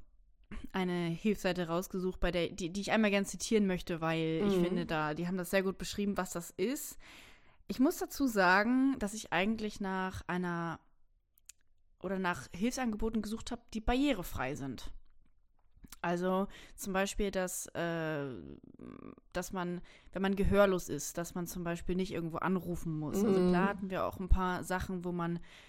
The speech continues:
Speaker 1: äh, WhatsApp hin-, nee, WhatsApp hinschicken kann, aber ich finde, äh, also ich habe nach barrierefreien Hilfsmöglichkeiten an-, gesucht und ich habe nichts gefunden.
Speaker 2: Oh,
Speaker 1: Ja, also ich
Speaker 2: okay.
Speaker 1: fand's ein bisschen schade. Also
Speaker 2: Total.
Speaker 1: wenn da jemand die Hilfsangebote hat, die barrierefrei sind,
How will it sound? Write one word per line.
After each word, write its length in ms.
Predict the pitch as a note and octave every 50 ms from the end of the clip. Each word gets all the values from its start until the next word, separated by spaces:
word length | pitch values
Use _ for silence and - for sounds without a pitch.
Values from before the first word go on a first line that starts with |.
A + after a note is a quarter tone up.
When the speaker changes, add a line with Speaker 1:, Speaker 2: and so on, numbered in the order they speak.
| - - - -
Speaker 1:
äh, 180 | - F3+ F3+ E3+
WhatsApp 380 | E3+ F#3 - - - - -
hin-, 140 | F#3+ G3 - -
nee, 140 | F#3 F3 F3+
WhatsApp 320 | G3+ A3+ B3 - A#3+ G3 -
hinschicken 440 | F#3 G3+ G#3+ - - G#3+ - F#3 F#3
kann, 300 | - F#3+ F#3 F#3 F#3 F3
aber 320 | - F3 F3 F3 E3+ - -
ich 120 | - -
finde, 360 | - A3 A3 A3 A3 G#3 G#3+ G#3+ - - - - - - - - - - _ _ -
äh, 80 | D3 - - -
also 200 | - F3 E3 F3
ich 140 | - - -
habe 100 | G#3+ - - - - - -
nach 120 | F#3 F3 -
barrierefreien 640 | G3 F3+ F#3 F#3+ G3+ G#3+ G#3+ - - F#3 F3+ E3+
Hilfsmöglichkeiten 720 | E3 F3+ F3+ F3 - - G#3+ G#3+ - A3+ - - G#3 A3 G#3
an-, 240 | A#2 - - - G#3
gesucht 340 | G#3 G3+ A#2+ - - -
und 100 | - G2+
ich 100 | G2+ -
habe 100 | - - -
nichts 240 | E3 E3+ - - -
gefunden. 520 | B2+ - - E4 F4+ - - D3 C#3 - - - - -
Speaker 2:
Oh, 360 | - - G3 G#3 G3+ F#3+ - -
Speaker 1:
Ja, 100 | F3 G3+
also 120 | G#3+ F#3 F3
ich 60 | G3
Speaker 2:
okay. 40 | G3+
Speaker 1:
fand's 160 | G#3 G3 G#3
ein 40 | G#3
bisschen 180 | G#3 G3+ F#3
schade. 480 | F3+ - G#3 G3+ G#3+ A#3 G#3+ F#3 G#3 B3 - - - - - - -
Also 140 | F#3+ F#3 F#3+
Speaker 2:
Total. 80 | G3+ G3 G#3
Speaker 1:
wenn 60 | A3
da 80 | A3+ A3
jemand 580 | A3 A3 A3 G#3+ G#3+ G#3 G#3 G#3 G3+ - - - - - - - - - -
die 380 | F#3+ G3 G#3+ G#3 G3+ G#3 G#3 G3+
Hilfsangebote 680 | G3 A3+ A#3 G#3+ F3+ G3 F#3+ F3+ - F#3 - F3+ F3+ -
hat, 320 | D#4+ D#4+ D#4+ - - -
die 40 | F#3+
barrierefrei 500 | - F3 F3 F3+ F3 E3+ - - F3 E3+
sind, 480 | E3+ F#3 A3 G#3 F3 D3+ - - -